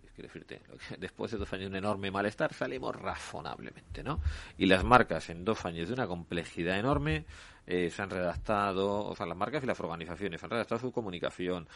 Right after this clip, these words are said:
han modificado sus canales, sus puntos de contacto. En los momentos críticos lograron que la legis-,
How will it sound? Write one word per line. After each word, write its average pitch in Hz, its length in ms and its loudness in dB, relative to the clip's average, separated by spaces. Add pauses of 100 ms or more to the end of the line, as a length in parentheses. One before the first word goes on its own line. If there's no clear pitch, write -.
(220)
han 104 260 2
modificado 117 440 2
sus 120 160 -4
canales, 85 460 -2
sus 92 140 -6
puntos 120 320 0
de 120 80 0
contacto. 92 480 -2
En 80 100 -4
los 80 100 -6
momentos 95 320 -4
críticos 123 400 0
lograron 107 560 2
que 104 60 -6
la 90 100 -2
legis-, 95 320 -10